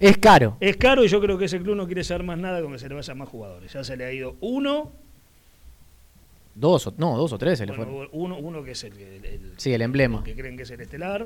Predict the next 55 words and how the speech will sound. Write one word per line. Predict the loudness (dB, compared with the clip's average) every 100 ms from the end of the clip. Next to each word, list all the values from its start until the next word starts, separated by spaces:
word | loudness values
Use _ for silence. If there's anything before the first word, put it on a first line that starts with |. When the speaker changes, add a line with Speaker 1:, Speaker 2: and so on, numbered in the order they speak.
| -12 -18
Speaker 2:
en |
realidad | -16 -14
el | -12
estelar | -14 -14 -16
es | -18
el | -12
Speaker 1:
El | -4 -2
emblema, | 4 4 4 2
se |
le | 0
fue | 0
el | 0
lateral | 2 0
izquierdo. | 0 2 4 2
Speaker 2:
Se | -2
le |
fue | -10 -10
el |
lateral | -10 -12 -12
izquierdo | -2 -2 0 -2
y | -2
es | -4
complicado. | -4 -10 -12 -14 -14 -18 -20 -20 -20 -20 -20 -20 -4 6
Speaker 1:
Bueno, | 8 8 2 -2
Independiente | 4 6 8 6
tiene | 4 4
en |
carpeta | 4 6 6 8 8
y | 10 10
hubo | 8
sondeo | 8 4 6 6
ya | 8 6
con | 6
los | 4
representantes. | 4 0 0 4 4 6 2 0 -8 -12
Speaker 2:
Sí. | -12 -14 -18 _ _ _ _ 4
Speaker 1:
Ah, | 6 4 -4 -20 _ _ 0
le | 8
va | 10
a |
gustar | 10 8
a |
la | 4
gente. | 2 -2 -4 -6 2
Rodrigo | 8 10 10 10
Aliendro. | 8 6 2 -2 -4
Speaker 2:
Sí, | -4
señor. | -4 -6 -14 -18 -20 -20 -18 -18 -20 -20 -10 -4
Hizo | -2 -2
el |
primer | -2 -6 -6
gol | -6
en | -8
la | -12
final. | -16